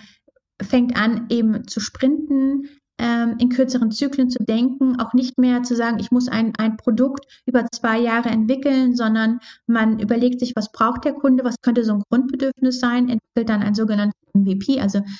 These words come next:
Minimum Viable Product, geht damit raus und holt sich dann das Kundenfeedback ein, um darauf gezielt dann Dinge weiterzuentwickeln und hat nicht mehr so viele theoretische Annahmen.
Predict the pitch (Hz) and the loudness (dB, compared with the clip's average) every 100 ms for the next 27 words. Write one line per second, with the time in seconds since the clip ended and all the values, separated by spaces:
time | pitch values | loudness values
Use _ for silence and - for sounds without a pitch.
0 | - _ 220 226 233 220 214 202 208 202 | -20 _ 2 2 2 2 2 2 2 0
1 | 190 208 233 294 311 - - - 247 240 | -2 -2 0 0 -4 -10 -10 -2 0 2
2 | 220 226 214 196 214 330 254 247 262 254 | 0 0 0 2 2 0 2 2 0 0
3 | 254 240 233 - 330 302 - - - 226 | 0 0 -2 -2 -4 -2 -8 -10 -6 -6
4 | 220 - 208 269 277 226 233 277 320 311 | -4 -2 0 0 0 0 2 2 0 -2
5 | - - - 269 247 220 240 247 226 240 | -4 -4 -2 0 0 0 0 2 0 0
6 | - 269 - - 190 196 - 185 180 185 | -2 -4 -4 0 0 0 -2 -2 -2 -4
7 | - - - - 226 226 254 247 247 226 | -8 -20 -10 -4 -2 0 0 2 0 0
8 | 226 254 247 247 233 220 240 254 240 - | -2 0 0 0 -2 -2 -2 -2 -2 -2
9 | 240 226 190 202 233 | 0 2 2 2 0